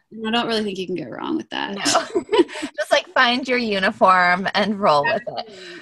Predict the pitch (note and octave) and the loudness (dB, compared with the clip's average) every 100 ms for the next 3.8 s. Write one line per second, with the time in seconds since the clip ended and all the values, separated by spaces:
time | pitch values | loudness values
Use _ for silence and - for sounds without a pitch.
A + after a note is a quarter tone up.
0 | - B3+ B3+ C#4 - C4 A#3+ C4 C#4 B3+ | -12 0 4 4 4 4 4 4 2 2
1 | A3 G3+ F3 F3 - _ _ - G3 G3 | 2 2 2 -2 -2 _ _ 2 4 4
2 | G#3+ - D4 A#3 G3 F3+ - - A3+ F#3+ | 4 0 -6 2 4 4 2 -2 2 4
3 | F3 F3+ - F#3+ G3+ - A3 | 4 2 0 0 0 0 -4